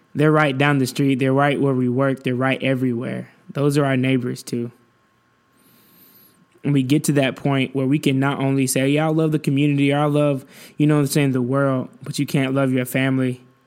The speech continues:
next to you. That for me is convicting. And that's something that the Lord is truly working on my heart about. All right, guys. So just kind of a quick recap. One, your religion can, can keep you away from empathy. Your, your prejudices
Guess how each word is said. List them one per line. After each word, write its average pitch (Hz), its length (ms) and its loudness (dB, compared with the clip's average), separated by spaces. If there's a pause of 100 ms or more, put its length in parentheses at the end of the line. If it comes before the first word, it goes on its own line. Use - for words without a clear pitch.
(360)
next 135 300 -2
to 127 80 -2
you. 123 240 0
That 131 300 -2
for 131 180 -4
me 127 240 0
is 127 100 -4
convicting. 117 680 -8
And 131 120 -2
that's 139 200 0
something 131 260 0
that 123 80 -4
the 127 80 -6
Lord 123 240 -2
is 120 220 -8
truly 135 640 0 (400)
working 139 280 -2
on 127 100 0
my 123 100 -2
heart 127 180 -2
about. 117 320 -4 (300)
All 170 100 4
right, 151 100 2
guys. 143 220 2
So 160 80 4
just 185 220 2
kind 185 160 4
of 147 80 2
a - 20 -4
quick 139 240 0
recap. 135 440 0
One, 143 320 2
your 143 120 2
religion 139 500 2
can, 127 280 0
can 131 200 -2
keep 143 280 0
you 139 140 2
away 131 160 0
from 110 200 -6
empathy. 123 520 -4 (840)
Your, 147 280 2
your 139 160 2
prejudices 143 960 0